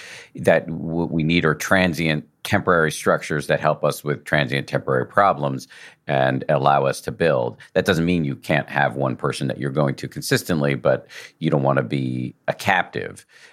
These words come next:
So how do you find these people? I, I imagine a lot of people listening are thinking, you know, "How do I find my scaffolds?"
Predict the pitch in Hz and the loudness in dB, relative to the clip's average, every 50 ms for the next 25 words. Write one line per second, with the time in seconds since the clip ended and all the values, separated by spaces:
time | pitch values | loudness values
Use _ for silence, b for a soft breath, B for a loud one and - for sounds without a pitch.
0 | b b _ _ _ - - 156 139 113 101 165 170 175 175 170 165 - - - | b b _ _ _ 0 2 4 4 4 4 4 4 4 2 0 0 -2 0 0
1 | 139 127 139 160 160 143 113 98 87 78 - - - 82 73 - 71 65 67 69 | 2 2 4 2 2 2 2 0 0 -2 -2 -4 -6 -6 -6 -4 -2 0 2 2
2 | 73 78 - 87 95 95 92 92 98 101 104 98 101 92 90 80 85 85 80 73 | 2 4 4 4 4 4 4 4 2 2 2 0 -2 -2 -2 0 2 0 0 0
3 | - 87 69 76 73 82 85 - - 78 73 69 69 67 - - 76 76 - 76 | -4 -6 -6 -4 -4 -4 -4 -2 -4 -4 -2 -2 -2 -2 -2 -4 -6 -4 -4 -4
4 | 71 69 67 67 65 B B B B B B B B B 78 78 76 - 78 85 | -2 -2 -2 -4 -8 B B B B B B B B B -2 -2 0 2 2 4
5 | 85 85 90 92 95 - - 87 78 107 135 127 92 73 67 65 67 - - 67 | 4 6 4 4 2 0 -2 -2 -2 -2 -2 -2 -2 -2 -2 -4 -4 -4 -2 -2
6 | 58 - - 58 58 - - - - | -2 -2 -4 -8 -12 -12 -16 -20 -20